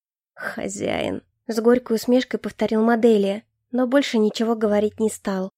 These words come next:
Да и что он мог на это ответить? Ведь, по сути, она была права, и он сам сделал всё, чтобы стать её хозяином. Так чего ж теперь огорчаться? В действительности же Кай даже сам себе боялся признаться,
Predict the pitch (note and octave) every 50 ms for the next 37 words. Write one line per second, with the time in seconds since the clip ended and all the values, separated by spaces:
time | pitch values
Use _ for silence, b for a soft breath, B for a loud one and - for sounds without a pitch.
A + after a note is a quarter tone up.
0 | _ _ - - A3+ A3+ A#3 G#3+ - - - C#4 D#4+ D#4+ C4+ A#3 A3 A3+ - -
1 | G#3 G#3 G#3+ G#3+ - G#3+ G#3+ - - G#3 G3 G3+ G3 - G3 - - - _ _
2 | _ - A#3+ A3+ A3+ A3+ - - A3 G#3 - - A#3 A#3+ A#3+ - - A#3 A#3 A#3
3 | A3+ A#3 B3 D#4 F4 D4 C#4 C4+ C#4+ - - A3+ G#3 G#3 G#3 A3+ A#3+ B3 _ _
4 | _ _ - C4 C4 B3+ B3+ A#3 A#3 - B3 B3 C4 B3 G#3+ G#3 G#3 A3+ A3+ A3+
5 | G#3+ G#3 - - - A#3+ B3 C4 - - B3+ G#3+ G#3+ G3+ - - G#3+ A3 A3+ -
6 | A3+ A3 A3 G#3+ - A3+ G#3 G#3 G#3+ G3 G3 F#3+ G3 G3 G3 G3+ G3 _ _ _
7 | _ _ - - A3+ - - - A#3+ G#3 G3+ G3 - - - G#3 - G#3+ G3+ G3+
8 | G#3 G#3+ A3 - - - G#3+ G3 G3+ - - - - - _ _ _ _ _ _
9 | _ _ _ _ _ - G#3+ G#3+ G#3 A#3+ A#3 - - D4 E4 D#4 - A#3 A3 G#3+
10 | G#3+ - - G#3+ G#3 A3 - - D4 D4 B3+ G#3+ A#3+ B3+ A#3+ A3+ - A#3+ A3+ A#3
11 | - - B3+ A3+ B3+ A#3+ G#3 A3 G#3 G#3 G#3 G3+ G3+ - G#3+ - - G#3+ G#3+ G#3
12 | A3 A3+ A#3 A#3+ A#3+ - - G3 G3+